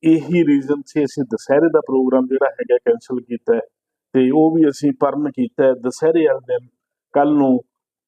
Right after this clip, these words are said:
ਅਹ, ਉੱਥੇ ਜਿਹੜਾ ਹੈਗਾ ਸਕੀਜਾ ਕਲੋਨੀ ਮੰਦਿਰ 'ਚ ਬੈਠ ਕੇ ਸੁਬਾਹ ਦਸ ਤੋਂ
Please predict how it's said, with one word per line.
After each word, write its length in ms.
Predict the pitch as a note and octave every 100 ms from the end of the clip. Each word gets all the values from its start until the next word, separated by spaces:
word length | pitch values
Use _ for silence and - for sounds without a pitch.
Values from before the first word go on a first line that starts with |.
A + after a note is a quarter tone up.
| _ C3
ਅਹ, 400 | C3 B2+ B2 B2
ਉੱਥੇ 340 | B2+ _ C3
ਜਿਹੜਾ 220 | B2 C3+
ਹੈਗਾ 420 | C3 B2+ A#2+ A#2+ A#2+
ਸਕੀਜਾ 460 | - - D#3 D3 D3
ਕਲੋਨੀ 360 | C#3 C3+ C3
ਮੰਦਿਰ 320 | B2 A#2+ B2+
'ਚ 140 | A#2+ B2
ਬੈਠ 200 | A#2+ A#2+
ਕੇ 240 | - B2+ B2
ਸੁਬਾਹ 360 | - D#3 D3
ਦਸ 340 | C3 B2+ C3 -
ਤੋਂ 420 | - B2+ B2